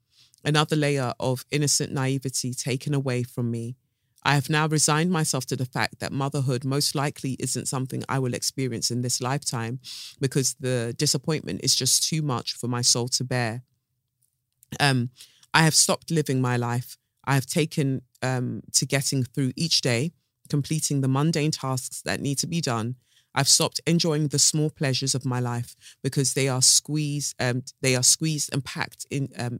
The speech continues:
in between work and necessity. How can I get to a place of softness? Do I want to start, um, just start over? To strip everything back to the beginning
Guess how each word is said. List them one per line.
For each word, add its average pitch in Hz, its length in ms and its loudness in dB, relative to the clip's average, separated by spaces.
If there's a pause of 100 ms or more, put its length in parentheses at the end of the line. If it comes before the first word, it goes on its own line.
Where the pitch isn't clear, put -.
in 151 140 2
between 127 400 -2
work 127 420 -2
and 127 160 -2
necessity. 123 720 -4 (800)
How 185 220 8
can 208 160 2
I 165 100 4
get 151 360 0 (240)
to - 140 4
a 127 60 2
place 127 300 2
of 127 80 2
softness? - 640 0 (480)
Do 185 360 4
I 151 320 2 (360)
want 143 320 0
to - 100 6
start, - 280 4
um, 143 160 2
just 147 200 4
start 151 260 0
over? 151 400 -2 (680)
To 156 100 2
strip - 320 4
everything 165 400 0
back - 280 -4
to - 100 -4
the 151 100 -2
beginning 127 480 -2